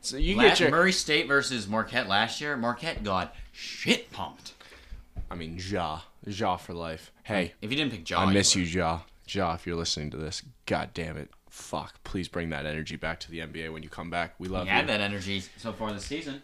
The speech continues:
Speaker 1: He's a beast.
Speaker 2: You like Zion so far?
Speaker 1: I like 'em both. They're awesome. They're awesome. Uh, Zion giving away a month's worth of salary,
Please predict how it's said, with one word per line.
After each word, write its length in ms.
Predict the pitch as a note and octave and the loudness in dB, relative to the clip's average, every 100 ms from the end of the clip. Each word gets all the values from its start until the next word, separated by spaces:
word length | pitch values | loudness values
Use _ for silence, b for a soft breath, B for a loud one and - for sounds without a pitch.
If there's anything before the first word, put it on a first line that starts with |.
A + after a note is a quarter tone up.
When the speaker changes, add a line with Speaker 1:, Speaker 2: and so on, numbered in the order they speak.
| - | -8
Speaker 1:
He's 140 | A2 | -6
a 40 | G2+ | -4
beast. 360 | F#2+ F2 - | -4 -2 -2
Speaker 2:
You 60 | A2+ | 0
like 140 | A2+ | 0
Zion 320 | G#2 A2+ B2 | 2 2 2
so 140 | B2+ C#3 | 0 -4
far? 260 | D3+ E3 - _ _ _ _ | -4 -6 -10 _ _ _ _
Speaker 1:
I 160 | G#2 A#2+ | 8 10
like 200 | C#3 D3 | 10 6
'em 80 | G2 | 4
both. 360 | A2+ G#2+ - - - | 2 2 -4 -16 -4
They're 140 | G2+ | 0
awesome. 360 | G2 G2+ E2+ E2 _ _ | 2 0 -6 -12 _ _
They're 140 | G2 | -2
awesome. 460 | F#2+ G2 - G#2 G#2 _ | 0 0 -4 -8 -10 _
Uh, 280 | - F2+ E2+ | -6 -2 -2
Zion 560 | E2 F2+ F#2+ G2 F#2+ F#2 - - | -2 0 0 0 -2 -6 -12 -4
giving 240 | G#2+ G2+ | -2 0
away 400 | G2 G2 F#2 E2 - _ _ _ - | -2 0 0 -2 -8 _ _ _ -10
a 80 | |
month's 460 | F2+ F#2+ F#2+ F#2 - | -6 -4 -4 -4 -6
worth 260 | F2+ F2 F2 | -6 -6 -10
of 220 | D#2+ - | -14 -12
salary, 580 | - F2 E2 F2 F#2 | -4 -2 -2 -4 -6